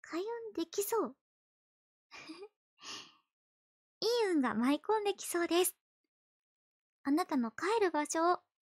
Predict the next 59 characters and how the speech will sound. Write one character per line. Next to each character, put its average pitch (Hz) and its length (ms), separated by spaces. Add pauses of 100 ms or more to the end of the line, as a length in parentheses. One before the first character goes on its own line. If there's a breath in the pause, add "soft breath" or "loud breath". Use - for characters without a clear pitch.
(120)
落 220 120
ち - 120 (100)
着 - 20
け 359 120
る 403 100
空 403 180
間 392 260
に 415 200 (560)
し - 100
て 320 140
み 302 100
て 294 100
く 277 120
だ 302 120
さ 427 260
い。 339 140 (960)
お 262 60
花 392 280
や 415 160
観 311 200
葉 466 220
植 466 260
物 440 340
を 415 140
飾 269 220
っ 285 80
て 339 120
み 349 120
る 381 100
の 349 120
も 392 260 (300)
吉 - 280
で 262 220
す。 - 140 (1400)
そ 320 160
ん 381 80
な 453 80
あ 466 40
な 466 140
た 403 120
の 359 160
今 403 200
日 392 80
の 302 80
ラ 208 140
ッ - 100
キ 302 120
ー 330 80
ご 440 100
飯 403 300
は、 359 220 (1000)
ホ 247 100
ッ - 120
ト 403 100
サ 494 220
ン 440 60
ド - 100
で 330 100
す。 480 180